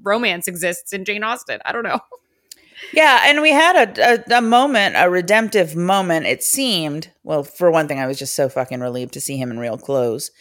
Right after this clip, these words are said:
Speaker 1: Oh my
Speaker 2: And
Speaker 1: God.
Speaker 2: he is hot. He looked great.
Speaker 1: Yeah, he's a cutie.
Speaker 2: But he made the point here that he's doing it for his aunt, and he thinks it's funny, but he says, "I, but I like it," you know?
Speaker 1: Mm-hmm.
Speaker 2: But then he says, "Still, it's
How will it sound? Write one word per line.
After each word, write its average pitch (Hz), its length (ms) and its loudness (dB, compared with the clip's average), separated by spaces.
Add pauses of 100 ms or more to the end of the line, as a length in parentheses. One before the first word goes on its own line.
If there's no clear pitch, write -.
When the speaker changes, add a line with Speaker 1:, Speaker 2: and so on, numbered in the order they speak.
(200)
Speaker 1:
Oh 294 160 4
my 277 100 2
Speaker 2:
And 208 120 -2
Speaker 1:
God. 226 100 0
Speaker 2:
he 254 140 -2
is 190 220 2
hot. 160 300 2
He 165 100 -4
looked 160 260 -4
great. 127 380 0 (160)
Speaker 1:
Yeah, 175 200 -8
he's 180 200 -12
a - 20 -20
cutie. - 240 -14
Speaker 2:
But 247 200 2
he 254 180 0
made 240 240 2
the 220 60 0
point 196 280 -6
here 180 120 0
that 165 100 0
he's 160 140 -4
doing 165 200 -2
it 165 80 -6
for 165 100 -2
his 156 120 -4
aunt, 143 300 -2
and 165 80 -6
he 190 100 -4
thinks 220 280 -6
it's 285 200 -6
funny, 269 460 0
but 233 160 2
he 240 80 -2
says, 277 200 0
"I, 381 140 0
but 480 240 -4
I 453 140 2
like 139 280 2
it," 139 300 0
you 185 120 -4
know? 175 380 2
Speaker 1:
Mm-hmm. 226 280 -6 (440)
Speaker 2:
But - 240 0
then 339 140 2
he 330 120 2
says, 294 440 4 (540)
"Still, - 480 2
it's - 380 -4